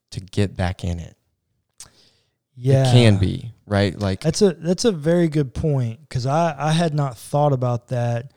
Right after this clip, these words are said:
Speaker 2: We've had a lot of conversations about trauma at this point, but I had not thought about that dealing with my own trauma. I mean, you know this.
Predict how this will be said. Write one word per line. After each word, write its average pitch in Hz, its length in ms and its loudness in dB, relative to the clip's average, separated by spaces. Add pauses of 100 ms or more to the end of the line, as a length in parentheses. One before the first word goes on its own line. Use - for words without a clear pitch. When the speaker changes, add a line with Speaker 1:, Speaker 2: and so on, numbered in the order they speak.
(280)
Speaker 2:
We've 165 140 4
had 185 160 6
a - 40 2
lot 143 200 4
of 147 80 4
conversations 123 1300 0 (840)
about 120 300 -2
trauma 123 720 0
at 113 140 -6
this 120 200 -2
point, 113 560 -4
but 127 500 -2 (600)
I 139 160 0
had 147 200 0
not 123 300 -6
thought 147 320 0
about 123 360 -4
that 120 440 -8
dealing 131 300 2
with 120 100 0
my 113 220 -4
own 135 260 0
trauma. 104 640 -4 (1500)
I 131 40 -4
mean, 117 160 2
you 143 80 6
know 123 180 6
this. 113 320 2